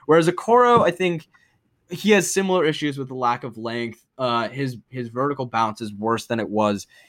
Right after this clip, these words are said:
um, in high school 'cause he's added a bunch of mass. Uh, but I think that there, you can sort of play Okoro as a big because he's so freakishly strong.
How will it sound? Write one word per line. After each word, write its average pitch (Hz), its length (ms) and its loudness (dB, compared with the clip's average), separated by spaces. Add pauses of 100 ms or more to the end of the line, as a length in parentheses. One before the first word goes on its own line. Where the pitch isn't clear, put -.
(220)
um, 107 440 -2 (100)
in 117 80 -2
high 113 220 0
school 104 260 -2
'cause 104 140 -6
he's 104 140 -6
added 104 300 0
a 104 60 -4
bunch 98 220 -6
of 95 100 -10
mass. 101 460 -4 (380)
Uh, 117 240 4
but 151 160 4
I 180 100 6
think 226 240 0
that 247 100 2
there, 190 340 4
you 165 260 -2
can 156 440 -2
sort 170 220 0
of 139 160 -4
play 127 280 2
Okoro 120 400 0
as 110 80 -2
a 98 60 -6
big 113 400 -4
because 110 240 -12
he's 110 160 -10
so 113 180 -6
freakishly 107 520 -6
strong. 107 560 -6